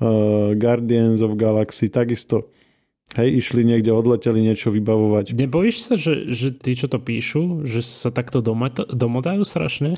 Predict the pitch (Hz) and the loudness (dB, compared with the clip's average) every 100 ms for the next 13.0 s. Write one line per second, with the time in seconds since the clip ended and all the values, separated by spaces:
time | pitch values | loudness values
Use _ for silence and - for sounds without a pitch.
0 | - - 117 214 - _ _ - 131 139 | -4 0 2 2 -2 _ _ 0 4 4
1 | 135 139 131 143 160 143 131 165 202 131 | 4 2 0 2 2 4 4 4 4 2
2 | 123 120 117 113 113 113 120 147 151 139 | 2 2 4 4 4 4 4 4 4 4
3 | 131 131 180 175 - 135 127 - 127 113 | 4 4 4 2 0 0 0 2 2 2
4 | 127 143 123 110 120 117 - - - 135 | 2 2 2 2 4 2 -2 -18 -6 -2
5 | 131 131 131 - 123 131 135 - 127 127 | 2 4 4 2 2 0 0 0 2 4
6 | 127 127 123 123 120 117 123 120 _ _ | 6 4 4 4 4 2 0 0 _ _
7 | _ _ _ - 135 131 160 170 160 160 | _ _ _ -2 0 2 2 4 4 4
8 | 165 160 - 147 147 147 - 151 151 147 | 4 2 2 2 2 0 2 2 4 0
9 | - 165 - 135 127 127 113 107 120 127 | 2 0 0 -4 0 2 2 2 -2 0
10 | 123 127 123 110 107 123 120 131 131 135 | 4 4 4 2 2 2 4 4 2 2
11 | 127 131 135 135 - 123 110 101 107 110 | 0 0 2 0 0 0 2 2 2 4
12 | 143 185 185 127 117 117 110 110 110 | 4 4 4 2 2 2 2 2 0